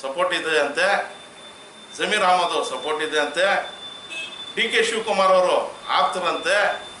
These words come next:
ರಾಜಗೌಡ್ರು ಅಂತ ಮಾತುಗಳು ನಡೀತಾ ಇತ್ತು. ಅವ್ರು ನನ್ಗೆ ನೋಡಿರ್ಲಿಲ್ಲ.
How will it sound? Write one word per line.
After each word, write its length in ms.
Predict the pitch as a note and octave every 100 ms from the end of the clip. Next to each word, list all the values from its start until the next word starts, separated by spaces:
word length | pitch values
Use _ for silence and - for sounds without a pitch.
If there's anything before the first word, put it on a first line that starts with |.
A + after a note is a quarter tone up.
| - - - -
ರಾಜಗೌಡ್ರು 420 | D#3 F#3 F3+ F3
ಅಂತ 180 | D#3+ D#3+
ಮಾತುಗಳು 540 | G3+ D#3+ F#3 F3+ E3 D#3+
ನಡೀತಾ 260 | D#3+ D#3
ಇತ್ತು. 400 | C3+ C3+ - - - - - - G4+ G4+ - - - - - -
ಅವ್ರು 140 | F#3 A3
ನನ್ಗೆ 240 | G3+ G3+
ನೋಡಿರ್ಲಿಲ್ಲ. 640 | F#3+ A#3 A#3 A3+ G3+ E3